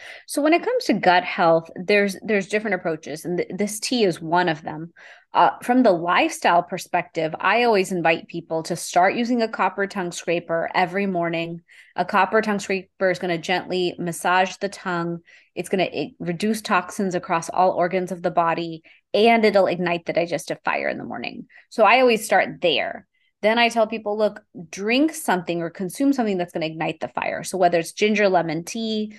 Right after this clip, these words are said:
even aloe vera juice can be very clearing to the system in the morning. We love both of those solutions. And then when it comes to this tea, the way I designed it, matcha, of course, has caffeine. It's a very clean, purified form of green tea.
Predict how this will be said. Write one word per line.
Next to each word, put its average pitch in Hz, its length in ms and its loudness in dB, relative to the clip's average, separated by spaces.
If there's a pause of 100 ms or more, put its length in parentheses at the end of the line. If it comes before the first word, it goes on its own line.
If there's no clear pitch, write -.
(180)
even 226 220 -2
aloe 160 260 4
vera 185 300 4
juice 180 200 -2
can 190 140 -8
be 170 120 -6
very 170 260 0
clearing 180 600 -2
to 175 120 -14
the 165 80 -12
system 175 340 -8
in 170 80 -2
the 165 60 -2
morning. 165 320 -4
We 175 100 0
love 175 320 4
both 202 300 2
of 175 100 -8
those 113 240 -6
solutions. - 640 -12 (440)
And 214 160 0
then 226 80 2
when 247 100 2
it 240 80 -2
comes 392 300 -2
to 294 100 -2
this 262 400 2
tea, 233 540 -2 (360)
the 233 80 -4
way 254 200 4
I 320 120 6
designed 233 360 2
it, 208 120 -4
matcha, 233 480 -2
of 220 80 -12
course, 190 380 -2 (140)
has 160 280 -4
caffeine. 214 440 -4
It's 214 120 -2
a 175 60 -2
very 165 180 2
clean, 196 460 -2
purified 175 480 -2
form 170 300 -6
of 160 140 -6
green 160 240 -6
tea. 262 380 -4